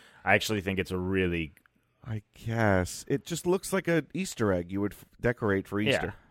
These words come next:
Speaker 1: it does. But, you know.
Speaker 2: I don't know. It's a little too eggy.
Speaker 1: It's a little too eggy. You wish he was
Speaker 2: It
Speaker 1: more
Speaker 2: is.
Speaker 1: of a
Speaker 2: It's a
Speaker 1: ball.
Speaker 2: little t-, it is literally an egg with a fucking face on it.
Speaker 1: <laughs>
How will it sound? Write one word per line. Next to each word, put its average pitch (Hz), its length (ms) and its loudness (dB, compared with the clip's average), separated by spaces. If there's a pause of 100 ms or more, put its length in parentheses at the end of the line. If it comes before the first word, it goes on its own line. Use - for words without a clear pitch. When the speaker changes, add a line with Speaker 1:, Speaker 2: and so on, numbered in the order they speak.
(100)
Speaker 1:
it 110 120 -10
does. - 360 -4 (140)
But, 98 220 2 (260)
you 131 100 -12
know. 110 220 -4 (420)
Speaker 2:
I 123 200 8
don't 113 100 8
know. 95 160 4
It's - 140 -2
a 170 40 0
little 202 180 6
too - 300 6
eggy. 98 460 4 (140)
Speaker 1:
It's 117 160 2
a 151 80 12
little 139 400 10
too 113 300 2
eggy. 92 300 -2
You 107 200 4
wish 123 200 4
he 135 80 4
was 123 160 6
Speaker 2:
It 139 80 10
Speaker 1:
more 139 100 12
Speaker 2:
is. 104 140 8
Speaker 1:
of 95 40 -4
a - 40 6
Speaker 2:
It's 85 120 2
a - 20 10
Speaker 1:
ball. 98 120 8
Speaker 2:
little 175 200 10
t-, - 140 -12 (560)
it 185 160 10
is 175 160 6
literally 190 580 8
an 147 80 8
egg 139 180 8
with 120 140 8
a 107 60 4
fucking 113 300 2
face 98 320 2
on - 60 -8 (440)
it. - 160 2
Speaker 1:
<laughs> - 40 -20